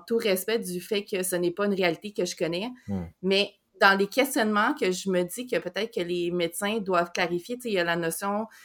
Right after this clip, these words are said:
Speaker 1: euh, au niveau de l'hormonothérapie, de ce que j'en comprends, c'est que le mieux, souvent, est de commencer le plus jeune possible pour, euh, tu sais, pour, pour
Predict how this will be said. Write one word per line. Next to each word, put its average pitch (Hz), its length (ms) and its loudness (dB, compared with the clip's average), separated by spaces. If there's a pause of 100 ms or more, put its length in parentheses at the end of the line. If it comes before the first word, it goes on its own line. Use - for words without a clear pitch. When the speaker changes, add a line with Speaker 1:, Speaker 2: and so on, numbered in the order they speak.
(640)
Speaker 1:
euh, 202 60 0 (100)
au 190 80 2
niveau 196 220 2
de 220 60 0
l'hormonothérapie, 185 760 0
de 233 80 -4
ce 196 100 -6
que - 100 -4
j'en 175 160 -2
comprends, 175 320 -6
c'est 247 120 -10
que 185 120 -4
le 175 180 2
mieux, 202 380 0 (320)
souvent, 202 340 0
est 214 160 2
de 180 120 0
commencer 175 500 -2
le 202 140 -2
plus - 180 -10
jeune 180 280 -4
possible 180 680 -4 (540)
pour, 202 420 4
euh, 165 320 0 (460)
tu 180 60 -20
sais, 208 100 -2
pour, 175 360 -2
pour 165 300 -2